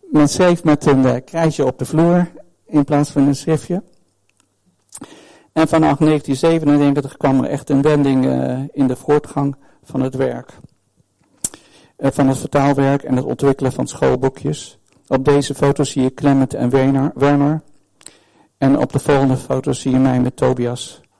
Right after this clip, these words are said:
Deze drie mannen, Clement, Werner en Tobias, hebben de basis gelegd voor het vertaalwerk en het produceren van onderwijsmateriaal.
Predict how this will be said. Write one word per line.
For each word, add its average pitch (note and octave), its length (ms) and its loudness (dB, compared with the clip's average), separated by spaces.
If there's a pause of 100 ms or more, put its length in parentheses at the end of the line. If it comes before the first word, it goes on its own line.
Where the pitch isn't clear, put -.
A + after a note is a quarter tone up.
(300)
Deze D#3 280 2
drie C3+ 200 0
mannen, D3 500 2
Clement, C#3+ 520 2
Werner C#3+ 380 2
en B2+ 140 -2
Tobias, C#3+ 500 -2
hebben C3 180 -6
de B2+ 60 -6
basis C#3 440 -4
gelegd C#3 320 -8
voor - 100 -14
het C3 120 -12
vertaalwerk C3+ 680 -4
en C3 80 -6
het B2+ 100 -8
produceren C3 600 -4
van C3+ 200 -6
onderwijsmateriaal. B2 1000 -8